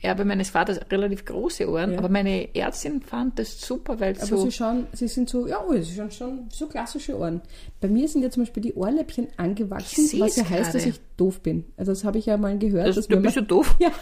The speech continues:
Speaker 2: wenn man angewachsene Ohrläppchen hat,
Speaker 1: Wieso hast du
Speaker 2: ist
Speaker 1: mir
Speaker 2: man
Speaker 1: das nicht
Speaker 2: debil.
Speaker 1: früher gesagt?
Speaker 2: Ja, zu spät, du hast auch wahrscheinlich welche, ist da nicht aufgefallen.
Speaker 1: Was ist denn das für ein blödes Gerede?
Speaker 2: Das hat mir mal jemand gesagt, wenn man angewachsene Ohr-,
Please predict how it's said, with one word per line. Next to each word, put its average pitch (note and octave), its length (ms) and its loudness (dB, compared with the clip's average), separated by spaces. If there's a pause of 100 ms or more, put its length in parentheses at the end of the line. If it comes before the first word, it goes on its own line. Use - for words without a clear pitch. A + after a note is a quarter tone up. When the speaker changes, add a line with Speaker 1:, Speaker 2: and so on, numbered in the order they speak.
(220)
Speaker 2:
wenn D4+ 140 10
man E4+ 160 8
angewachsene C4+ 760 4
Ohrläppchen A#3 420 2
hat, F3 120 0
Speaker 1:
Wieso F#3 180 2
hast F#3+ 160 0
du G#3 60 4
Speaker 2:
ist A3 60 6
Speaker 1:
mir A3 60 8
Speaker 2:
man B3+ 100 10
Speaker 1:
das C4 100 6
nicht - 180 4
Speaker 2:
debil. B3 140 8
Speaker 1:
früher D4 120 8
gesagt? F#3+ 340 0
Speaker 2:
Ja, C#4+ 340 2
zu - 120 -10
spät, B3 280 -2
du B3 140 0
hast B3 160 -4
auch G#3+ 280 -2
wahrscheinlich G3 380 -2
welche, F3 200 -2
ist G#3 140 -2
da G#3 40 -2
nicht A3 140 -4
aufgefallen. - 320 -4
Speaker 1:
Was E3 120 -2
ist F3 120 0
denn F#3+ 140 2
das D#3 280 -4
für E4 100 -4
ein A3 180 4
blödes F3 460 -2
Gerede? D#3+ 400 -6
Speaker 2:
Das E3 100 0
hat - 160 -4
mir F#4+ 80 2
mal G#4 160 2
jemand F#4 300 0
gesagt, E4+ 340 -6
wenn A3 100 0
man G#3+ 140 0
angewachsene C#4 600 -2
Ohr-, F#3 160 -4